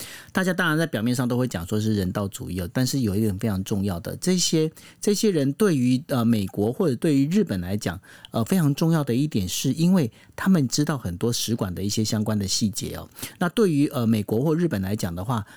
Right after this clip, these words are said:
他们是绝对不希望这一些细节呢，会后-，会被塔利班这些，这个就是目前还不了解的这样的一个政权哦，所能够掌握到。所以对他们来讲的话，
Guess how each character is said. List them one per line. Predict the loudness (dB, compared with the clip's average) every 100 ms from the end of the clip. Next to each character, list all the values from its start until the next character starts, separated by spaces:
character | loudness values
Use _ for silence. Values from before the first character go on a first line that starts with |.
| -4
他 | 0
们 | 2
是 | 2 -2
绝 | 0 0
对 | 0
不 | -2 -4
希 | -2 0 2
望 | 2
这 | 0
一 | 0
些 | 0 0
细 | 0 0 2 2
节 | 0 0
呢， | 2 -2 -4 -14 -6
会 | -2 -2
后-， | 0 -4 -4
会 | -2 0
被 | 0
塔 | -2 -4
利 | -2 0
班 | -2 0
这 | 0
些， | 0 -6 -12 0
这 | 0
个 | 2 0
就 | 0
是 | 0 0 2
目 | 4 6
前 | 4 2 0
还 | 0
不 | 0 2 2
了 | 2 0
解 | 0 -2
的 | -2
这 | -2
样 | -2
的 | -2
一 |
个 | -2
政 | 0 0
权 | 0 -4 -4
哦， | -6 -8 -18 -4
所 | -2 0
能 | 0
够 | 0
掌 | -2 -6 -2
握 | -2
到。 | -2 -4
所 | -2 0
以 | 2
对 | 0
他 | 0
们 | 0
来 | 0 -2
讲 | -4
的 | -4
话， | -4 -6